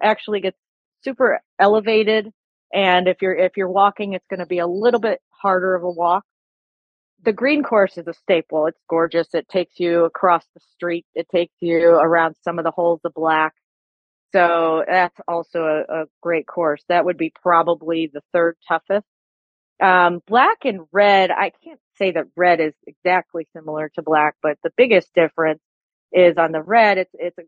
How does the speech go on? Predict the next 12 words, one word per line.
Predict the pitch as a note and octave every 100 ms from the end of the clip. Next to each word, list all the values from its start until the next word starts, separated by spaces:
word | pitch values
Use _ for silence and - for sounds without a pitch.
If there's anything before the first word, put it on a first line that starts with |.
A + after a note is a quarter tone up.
| _ -
it's | F3
a | E3+ D3+
very, | G3 G3 F3+ F3
very | F3 E3+ E3 _
competitive | _ F3 - - F#3 G3 A3 G#3+
course. | - B3 D4+ - _ _ _ _ _ _ -
Um, | F#3
it's | F3+ -
not | F#3+
as | F3
long | F3+ F3+ F3+
as | F#3